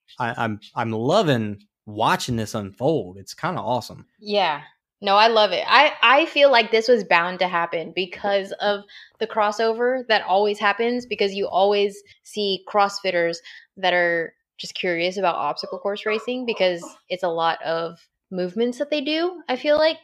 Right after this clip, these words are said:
Speaker 2: in their workouts, like,
Speaker 1: Yeah.
Speaker 2: you know, a lot of burpees or scaling walls or,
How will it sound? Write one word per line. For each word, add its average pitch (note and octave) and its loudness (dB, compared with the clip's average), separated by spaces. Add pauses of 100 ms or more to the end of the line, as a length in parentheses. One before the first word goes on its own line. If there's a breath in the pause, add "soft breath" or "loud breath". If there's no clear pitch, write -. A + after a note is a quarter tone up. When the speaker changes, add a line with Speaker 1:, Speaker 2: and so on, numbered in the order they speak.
(140)
Speaker 2:
in G#3+ -4
their G3 -2
workouts, A#3+ -2
like, E3+ -2
Speaker 1:
Yeah. G2+ -4 (360)
Speaker 2:
you A#3 -10
know, F#3+ -4 (380 soft breath)
a F#3+ -10
lot F#3 -2
of F3 -6
burpees F#3+ -2
or E3+ -2
scaling G3 -4
walls F3+ 0
or, E3 -4